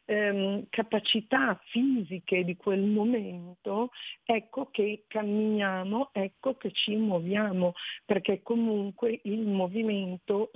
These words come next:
seppur dolce, seppur in minima parte, è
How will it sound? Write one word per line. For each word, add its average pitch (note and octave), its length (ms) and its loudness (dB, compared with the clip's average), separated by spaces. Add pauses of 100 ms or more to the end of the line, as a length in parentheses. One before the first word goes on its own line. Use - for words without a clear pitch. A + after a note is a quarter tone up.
seppur F#3 800 -2 (420)
dolce, G#3 880 6 (340)
seppur A3+ 440 2
in F#3+ 140 0
minima G#3+ 480 4
parte, A3 920 4
è B3 380 4